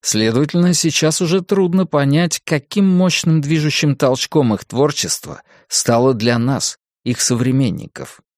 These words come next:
Естественно, что после этих двух коллективов стали один за другим появляться музыканты, которые творили под их влиянием. А музыка Beatles и Beach Boys с тех пор уже прочно вошла в общественное сознание как нечто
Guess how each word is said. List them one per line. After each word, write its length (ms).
Естественно, 800
что 200
после 380
этих 240
двух 260
коллективов 640
стали 340
один 300
за 100
другим 440
появляться 580
музыканты, 800
которые 380
творили 420
под 280
их 140
влиянием. 640
А 120
музыка 380
Beatles 720
и 80
Beach 280
Boys 440
с 140
тех 220
пор 180
уже 180
прочно 520
вошла 320
в 60
общественное 600
сознание 640
как 340
нечто 600